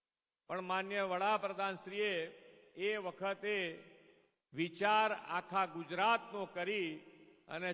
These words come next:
ચોવીસ કલાક વીજળી, ત્રણસો ને પાસઠ દિવસ આખા ગુજરાતમાં વ્યવસ્થા ઊભી કરી. ને એના ફાયદા આજે આપણે લઈ રહ્યા છીએ, એના ફાયદા આપણને મળી રહ્યા છે. આયુષ્યમાન કાર્ડ એકલા સરકારી હોસ્પિટલમાં નથી ચાલતું,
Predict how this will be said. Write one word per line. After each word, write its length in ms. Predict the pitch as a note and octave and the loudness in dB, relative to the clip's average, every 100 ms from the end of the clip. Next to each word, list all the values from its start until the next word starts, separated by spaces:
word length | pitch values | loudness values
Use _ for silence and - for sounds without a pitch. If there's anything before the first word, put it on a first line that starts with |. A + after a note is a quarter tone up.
| F3+ | -4
ચોવીસ 640 | F3+ E3 F3+ F#3+ A3 B3 A3+ - | -2 0 2 2 2 0 -2 -4
કલાક 480 | F3+ F#3 F#3+ F#3+ E3+ D#3 | -6 0 2 2 0 -6
વીજળી, 460 | D#3+ E3 F#3 F#3+ F#3+ | -6 -4 -2 0 0
ત્રણસો 400 | E3 E3 D#3+ F3 E3+ | -4 -8 -8 -8 -6
ને 80 | E3+ E3+ | -6 -8
પાસઠ 480 | D3 D#3 G3+ A3 F3+ E3+ | -8 -6 2 2 2 -4
દિવસ 340 | E3+ E3+ D#3+ - - - D#3 | -2 -2 -2 -10 -20 -12 -8
આખા 260 | D#3+ E3 | -4 -6
ગુજરાતમાં 580 | D3+ C#3+ F3 E3+ E3+ E3 C#3 | -6 -4 -2 -2 -6 -6 -4
વ્યવસ્થા 440 | C#3 C#3 - C3+ | -6 -6 -8 -8
ઊભી 260 | A#2+ A#2+ B2 | -8 -12 -14
કરી. 200 | B2+ - _ _ _ _ _ _ _ _ _ _ - | -18 -20 _ _ _ _ _ _ _ _ _ _ -6
ને 100 | A#3+ A#3 | -2 2
એના 220 | G3+ C#4 G#3+ | 2 2 2
ફાયદા 380 | A3+ A#3+ D4 | 0 0 0
આજે 200 | A#3+ A3 C#4 | 0 -2 0
આપણે 300 | A3+ C4 D4 G#3 | -2 -2 -2 -2
લઈ 140 | C4 | -4
રહ્યા 260 | B3 F3+ D3 | -4 -6 -8
છીએ, 140 | - D#3 | -10 -6
એના 180 | B3 F3+ | -6 -2
ફાયદા 300 | G3 G#3+ B3 | -2 0 0
આપણને 280 | A3+ B3+ C4+ G#3 | 0 -2 -4 0
મળી 240 | G#3+ B3+ A#3 | 0 0 -2
રહ્યા 240 | F3 C#3+ | -4 -6
છે. 100 | - - - _ _ _ _ _ _ _ - | -16 -20 -20 _ _ _ _ _ _ _ 2
આયુષ્યમાન 580 | F3+ A#3+ A#3+ A#3+ B3 B3 G#3 | 4 4 0 0 -2 -2 -2
કાર્ડ 280 | G#3+ A#3+ A#3 | 0 2 0
એકલા 280 | A#3+ B3 G#3+ | 0 -2 -2
સરકારી 460 | G3+ A#3 B3 B3 A#3 | -4 2 2 2 0
હોસ્પિટલમાં 640 | A#3 B3 A#3+ C4 B3+ A#3 | 0 -2 0 0 -2 -4
નથી 220 | B3+ C4 | -6 -4
ચાલતું, 380 | A3+ F3 - - | -4 -4 -10 -20